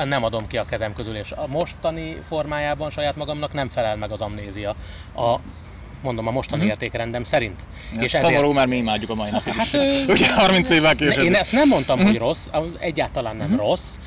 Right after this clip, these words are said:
Speaker 1: csak én most már máshogy csinálnám meg. Ami lehet, hogy egyébként nektek, vagy a-, azoknak, akiknek ugye tetszik a maga gyermekded
Speaker 2: Mhm.
Speaker 1: pályával, az már nem tetszene, mert lényege-, lényeges-,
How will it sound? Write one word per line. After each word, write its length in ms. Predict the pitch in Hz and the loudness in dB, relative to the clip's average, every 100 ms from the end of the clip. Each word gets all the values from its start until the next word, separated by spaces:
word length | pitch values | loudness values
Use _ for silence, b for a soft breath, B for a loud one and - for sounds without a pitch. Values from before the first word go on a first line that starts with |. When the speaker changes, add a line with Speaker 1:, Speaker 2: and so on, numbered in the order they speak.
| B - | B -4
Speaker 1:
csak 240 | - 180 - | 0 0 0
én 200 | 175 180 | 0 0
most 300 | 165 156 - | 0 -2 -4
már 200 | 160 170 | -4 -2
máshogy 360 | 165 151 160 - | -2 -6 -8 -8
csinálnám 440 | 170 165 165 170 | -6 -4 -2 0
meg. 200 | 170 117 | 0 0
Ami 220 | - 170 226 | 2 2 4
lehet, 260 | 175 131 | 2 2
hogy 120 | 151 | 0
egyébként 400 | 165 180 170 175 | 0 0 0 0
nektek, 340 | 170 175 190 180 | 0 0 -2 -2
vagy 160 | 143 | -2
a-, 140 | 135 135 | -2 -4
azoknak, 320 | 143 135 123 | -4 -6 -8
akiknek 340 | 127 131 123 | -6 -6 -6
ugye 220 | 135 127 127 B B - | 0 2 2 B B 0
tetszik 280 | 175 147 | 0 2
a 80 | 139 | 2
maga 360 | 135 139 131 110 - - | 2 4 4 2 -4 0
gyermekded 520 | 147 131 120 110 113 | 2 2 2 0 0
Speaker 2:
Mhm. 100 | 151 | 2
Speaker 1:
pályával, 600 | 220 135 170 180 185 185 - | 4 4 4 2 0 0 0
az 220 | 156 139 | -2 0
már 220 | 165 165 | 0 0
nem 180 | 165 120 | 0 -2
tetszene, 500 | 120 - 127 123 135 | -4 -2 -2 -2 -4
mert 400 | 139 131 127 - - - | -4 -2 -2 -4 -14 -8
lényege-, 460 | 143 143 117 120 160 | -2 -2 -2 -4 -4
lényeges-, 400 | 143 131 123 | -2 -2 -4